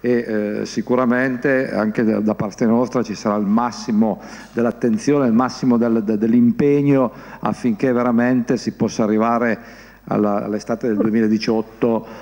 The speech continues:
ad avere una struttura, eh, terminata. Grazie.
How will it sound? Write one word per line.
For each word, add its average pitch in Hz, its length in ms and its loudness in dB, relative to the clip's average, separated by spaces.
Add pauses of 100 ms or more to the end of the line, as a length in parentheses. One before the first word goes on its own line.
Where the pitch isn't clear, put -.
(180)
ad 110 180 0
avere 110 220 2
una 107 180 2
struttura, 110 1040 0 (260)
eh, 95 560 -2 (180)
terminata. 104 720 -2 (480)
Grazie. - 420 -14